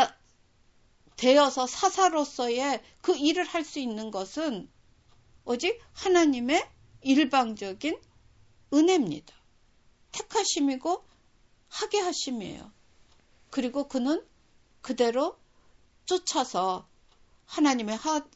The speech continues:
하라는 대로 했기 때문에 승리를 거두었습니다. 근데 한 가지, 그가 하나님이 하려는 대로 한 것이 아니라 자기 마음대로 내 요청이 있다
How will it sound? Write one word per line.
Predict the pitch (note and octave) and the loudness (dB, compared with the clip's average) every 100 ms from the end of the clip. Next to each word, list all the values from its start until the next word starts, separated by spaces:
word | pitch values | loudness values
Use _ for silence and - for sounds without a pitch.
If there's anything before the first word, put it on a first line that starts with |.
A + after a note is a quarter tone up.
| _ _ _ _ | _ _ _ _
하라는 | B3 C4 B3+ B3+ | 2 2 2 -2
대로 | C4 C#4+ D4+ E4+ - _ | 0 2 2 -2 -6 _
했기 | - G#4 F#4+ F#4 | -4 -2 -2 -2
때문에 | C4 A3+ G#3 F3+ E3+ F3+ - - _ _ _ _ _ | -4 -2 -2 -4 -4 -4 -8 -16 _ _ _ _ _
승리를 | - - F#4 D#4 A#3+ B3+ G4+ C5 _ _ - | -8 -2 2 2 2 0 -2 -4 _ _ -10
거두었습니다. | B3+ B3 C#4+ C4+ - - - - _ _ _ _ _ _ _ _ _ _ _ _ _ _ _ _ _ _ _ _ _ _ | -2 0 0 -2 -6 -14 -16 -20 _ _ _ _ _ _ _ _ _ _ _ _ _ _ _ _ _ _ _ _ _ _
근데 | D4+ C4+ A3+ G#3+ - _ _ _ _ - | 2 4 4 2 -2 _ _ _ _ -12
한 | - E4 | -2 2
가지, | C4+ G#3+ - F3 F3 - _ _ _ _ _ _ _ _ _ | 2 0 -4 -12 -12 -18 _ _ _ _ _ _ _ _ _
그가 | - A3 C#4 - - _ | -14 -2 -2 -2 -14 _
하나님이 | - - G#4 G#4 G4 F#4 F4+ | -12 -4 0 2 2 2 0
하려는 | F4+ G4 F#4+ F4 D#4+ | 0 0 2 2 2
대로 | C4 A3+ A#3+ C#4+ D4 _ _ _ _ _ _ _ | 0 -2 0 -2 -2 _ _ _ _ _ _ _
한 | E4 D4+ | 2 6
것이 | C4+ B3 | 4 2
아니라 | A3+ F#3+ F3+ D#3+ | -2 -4 -10 -10
자기 | - - D4+ D#4+ | -6 4 4 4
마음대로 | E4+ G3+ A3 A#3+ G#3+ F3+ F3 | 0 2 2 0 -4 -6 0
내 | A3 D4+ D#4+ | 4 6 4
요청이 | C#4+ C#4 - C4+ A#3+ G#3+ | 2 0 -4 -6 -4 -8
있다 | F#3 - - F3 F3 | -10 -10 -8 -8 -10